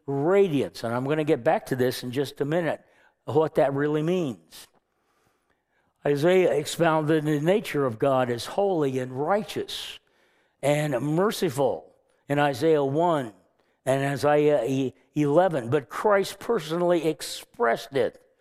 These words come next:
Notice, he is the exact, in verse three, he is the exact representation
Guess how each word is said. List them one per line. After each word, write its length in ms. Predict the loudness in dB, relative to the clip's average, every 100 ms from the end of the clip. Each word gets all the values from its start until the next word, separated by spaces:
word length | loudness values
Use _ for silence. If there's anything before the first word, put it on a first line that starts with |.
| _ _ 0
Notice, 560 | 2 2 -2 -6 -14 -18 _ _ _ _
he 360 | 0 2 4 4
is 260 | 2 -2 0
the 260 | 2 2
exact, 460 | -2 0 0 0 -4
in 100 | -2
verse 300 | -2 -4 -4
three, 200 | -2 0
he 180 | 0 0
is 240 | -4 -8 _
the 420 | -2 0 0 0 0
exact 380 | 0 0 0 -4
representation 1400 | -2 -2 0 -2 0 -2 -2 -2 -2 -2 -6 -12 -12